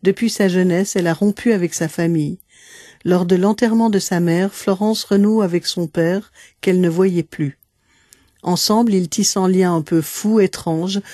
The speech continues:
osant enfin s'aimer et se le dire. Et ce sentiment bouleverse la narratrice. Ne détestait-elle pas son père jusqu'à présent ? Et lui ne l'ignorait-il pas ? Que se passe-t-il ? La mort de sa mère ne se contente pas de mettre à nu des sentiments enfouis,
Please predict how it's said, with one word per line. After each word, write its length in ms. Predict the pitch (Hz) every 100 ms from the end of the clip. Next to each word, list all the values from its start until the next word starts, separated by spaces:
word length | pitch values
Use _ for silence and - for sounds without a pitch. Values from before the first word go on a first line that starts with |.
| - - -
osant 300 | 202 196 220
enfin 260 | - 233
s'aimer 540 | 208 - 208 196 180 -
et 60 | 190
se 160 | -
le 160 | 175 165
dire. 480 | 160 160 151 - - _ - - -
Et 60 | 180
ce 160 | -
sentiment 500 | - 233 - 240 226
bouleverse 560 | 202 233 208 208 - -
la 120 | 170
narratrice. 760 | 170 165 156 - 156 151 - - - - - -
Ne 140 | 190 190
détestait-elle 800 | 196 214 240 - 208 - 190 180
pas 200 | 196 196
son 220 | - 185
père 320 | - 214 240
jusqu'à 320 | 214 185 185
présent ? 520 | 180 190 175 190 233 269 - - - -
Et 160 | 202
lui 220 | 202 214
ne 100 | 202
l'ignorait-il 760 | 180 190 202 196 208 196 190 175
pas ? 300 | - 175 208
Que 140 | -
se 100 | 190
passe-t-il ? 720 | - 175 - - 151 - 135 - _ - - -
La 140 | 175 180
mort 180 | 196 214
de 80 |
sa 220 | 214 - 196
mère 260 | 190 190
ne 80 | 190
se 140 | -
contente 420 | 190 190 - 185 -
pas 180 | 185
de 100 | 180
mettre 280 | 165 160 -
à 80 | 170
nu 220 | 180 190
des 100 | 165
sentiments 560 | 151 175 - 170 156 185
enfouis, 520 | 190 - - 185